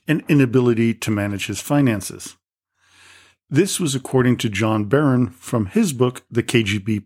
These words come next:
Today, published in nineteen eighty-three.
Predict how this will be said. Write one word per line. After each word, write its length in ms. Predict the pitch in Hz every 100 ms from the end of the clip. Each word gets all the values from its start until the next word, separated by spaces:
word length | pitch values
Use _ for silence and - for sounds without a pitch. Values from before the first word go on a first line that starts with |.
| _ -
Today, 460 | - 113 120 113 _ _ _
published 360 | - 110 104 -
in 160 | 107 104
nineteen 340 | 104 101 101
eighty-three. 580 | 95 95 - - 101